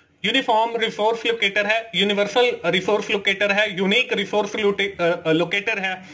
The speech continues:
यूनिक रिसोर्स ल-, लोकेशन है। तो इसमें यू, यूआरएल जो है वो यूनिफॉर्म रिसोर्स लोकेटर है।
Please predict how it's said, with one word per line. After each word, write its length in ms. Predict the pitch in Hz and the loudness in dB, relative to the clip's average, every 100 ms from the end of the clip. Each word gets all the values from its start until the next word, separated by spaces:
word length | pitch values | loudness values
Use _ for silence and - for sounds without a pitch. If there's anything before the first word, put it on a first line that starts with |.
| - - - | -20 -14 -2
यूनिक 520 | 170 220 254 254 156 160 | 0 2 2 0 -2 2
रिसोर्स 520 | 190 196 214 233 - - - 190 | 2 2 4 4 2 -12 -8 -2
ल-, 180 | 196 - | -2 0
लोकेशन 600 | 165 196 226 262 - 202 | 0 2 2 0 0 -2
है। 260 | 143 127 - - - | -2 -6 -8 -20 -6
तो 60 | 180 | -2
इसमें 440 | 190 226 240 220 | 0 0 2 0
यू, 160 | 202 196 196 | 2 0 2
यूआरएल 560 | 156 160 233 254 233 220 | 0 4 4 4 2 -2
जो 140 | 185 | 0
है 180 | 170 170 | 2 2
वो 180 | 180 185 | 0 -2
यूनिफॉर्म 560 | 175 190 233 220 196 180 | 0 0 2 2 2 2
रिसोर्स 440 | 185 185 196 190 | 0 2 2 2
लोकेटर 420 | 165 156 151 196 | 0 2 0 0
है। 280 | 170 175 170 | 0 -2 -4